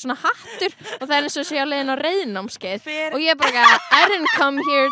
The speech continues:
Speaker 1: to look like I was going on a reiðnámskeið.“ Og bara eitthvað, það er eitthvað, „Þetta er ógeðslega flott.“ Og ég er eitthvað, „Nei, það er eins og sé, ég sé á leiðin í náttfattapartí með ellefu ára stelpum.“ Og þetta er bara, þú veist, þetta er ridiculous. Og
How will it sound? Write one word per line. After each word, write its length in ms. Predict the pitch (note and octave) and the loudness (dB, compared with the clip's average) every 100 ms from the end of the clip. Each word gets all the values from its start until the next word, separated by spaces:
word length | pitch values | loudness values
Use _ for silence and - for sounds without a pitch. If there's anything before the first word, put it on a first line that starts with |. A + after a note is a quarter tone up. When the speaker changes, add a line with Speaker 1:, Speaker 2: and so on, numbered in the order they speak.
| - | 0
Speaker 1:
to 80 | C#4+ | -2
look 220 | C4+ C4 - | -2 -2 -2
like 240 | B3+ A#3+ | -2 -2
I 60 | B3 | -2
was 140 | B3 A#3+ | -4 -4
going 320 | C4+ B3+ B3+ | -2 0 0
on 160 | B3 | -2
a 60 | B3 | -2
reiðnámskeið.“ 880 | B3+ F4 F#4+ A#3 G#3+ - B3+ A3 D4+ A4 - A4 - - | 0 0 -2 -4 -6 -6 -2 0 0 -4 -6 -10 -6 -4
Og 80 | B3+ | 0
bara 160 | C#4 | 0
eitthvað, 320 | C#4 C4 B3+ | 2 2 4
það 80 | G4+ | 0
er 80 | E4 | -2
eitthvað, 320 | D#4 D#4 D4 | 0 -2 0
„Þetta 160 | F4+ F#4 | -2 0
er 160 | D#4+ | -4
ógeðslega 160 | - D#4 | -4 -4
flott.“ 240 | D#4 B3 | -2 -4
Og 40 | B3 | -4
ég 20 | B3+ | -6
er 60 | B3+ | -2
eitthvað, 240 | A#3+ A3+ | -2 -2
„Nei, 320 | A3 B3 F#4 | -2 -4 -4
það 80 | E4 | -4
er 160 | A#3+ A#3+ | -4 -4
eins 60 | A#3+ | -6
og 80 | |
sé, 160 | A3+ A#3 - | -6 -8 -8
ég 200 | B3+ B3+ | -8 -6
sé 80 | B3 | -6
á 40 | A3+ | -6
leiðin 200 | A3+ A3 | -6 -6
í 20 | G#3 | -4
náttfattapartí 720 | D4+ - E4+ D4 C#4 - B3 | -6 -6 -12 -8 -8 -8 -8
með 160 | A#3 A3 | -6 -4
ellefu 400 | - - F#4+ E4 | -6 -6 -4 -4
ára 80 | E4 | -2
stelpum.“ 360 | C#4+ A#3+ - | -2 -4 -4
Og 760 | D#4 D4 C4 C4+ - - - C4 | -6 -4 -6 -10 -12 -14 -6 -2
þetta 80 | C#4 | -2
er 80 | C4+ | -2
bara, 200 | C4+ B3+ B3 - | 0 4 4 2
þú 60 | B3+ | -4
veist, 220 | C4 - | -6 -8
þetta 200 | - B3+ C4 | -10 -4 -2
er 140 | B3+ | -4
ridiculous. 1400 | A3+ A#3 A3+ C#4+ F4 F#4+ - C4 B3+ C#4 B4 A4 F4 - - | -4 -6 -4 -4 -4 -8 -6 -4 -2 0 0 -2 -6 -12 -6
Og 140 | B3+ | -2